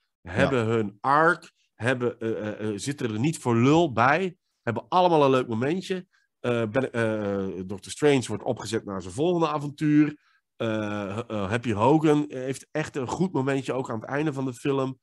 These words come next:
Speaker 1: Mhm.
Speaker 2: Ja, Willem Dafoe is een beetje de big bad, de echte slechterik van de film, wat ik
Speaker 1: Ja.
Speaker 2: heel gaaf vind. Ja, Molina, ja, zalig, hè, dokter Octopus.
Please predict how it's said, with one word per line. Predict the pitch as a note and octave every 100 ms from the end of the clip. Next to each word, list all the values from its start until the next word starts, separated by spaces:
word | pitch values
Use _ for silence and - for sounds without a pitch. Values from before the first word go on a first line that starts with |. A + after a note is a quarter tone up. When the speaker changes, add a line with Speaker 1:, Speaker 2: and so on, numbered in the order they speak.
| _ _
Speaker 1:
Mhm. | G2+ A#2+
Speaker 2:
Ja, | B2 A2
Willem | A#2+ C#3 B2
Dafoe | A2+ D3 C3 A#2+
is | C3+ C3+
een | A#2
beetje | A2 A2+ -
de | G2+
big | G2 B2 G#2+
bad, | F#2+ A2
de | G#2 -
echte | D#3+ C#3+ -
slechterik | A2+ B2+ D3+ - F#3+
van | - F#3
de |
film, | - E3+
wat | D#3
ik | G2
Speaker 1:
Ja. | F#2+
Speaker 2:
heel | C3 B2
gaaf | G2+ A2 C#3
vind. | F3+ F#3 - _ _ _ _ _ _ _ _ _
Ja, | C3+ G#2
Molina, | A2+ B2+ C3+ F#3+ F3 D3 A2+ -
ja, | A#2 G2+
zalig, | E2 - A2 C3 D#3 B2
hè, | C#3+ D3+
dokter | B2+ A#2+ C3+
Octopus. | C#3 - _ D3 D3 -